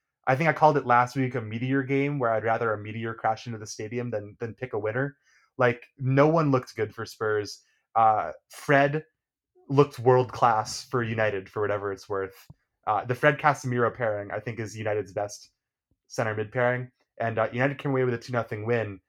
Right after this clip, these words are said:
but it was not one for the, uh,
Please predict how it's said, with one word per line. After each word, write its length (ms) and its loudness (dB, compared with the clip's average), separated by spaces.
but 280 4
it 60 0
was 180 -2
not 340 4
one 340 6
for 140 -2
the, 240 -2
uh, 220 2